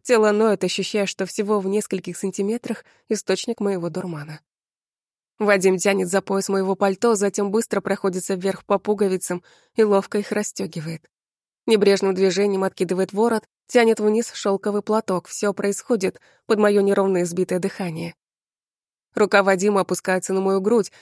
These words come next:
Осознаю, что он чувствует предательски быстро бьющееся ему в ладонь сердце, безуспешно пытаясь отвести глаза.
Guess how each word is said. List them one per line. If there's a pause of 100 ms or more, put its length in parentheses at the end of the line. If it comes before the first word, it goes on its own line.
(320)
Осознаю,
что
он
чувствует
предательски
быстро
бьющееся
ему
в
ладонь
сердце, (460)
безуспешно
пытаясь
отвести
глаза.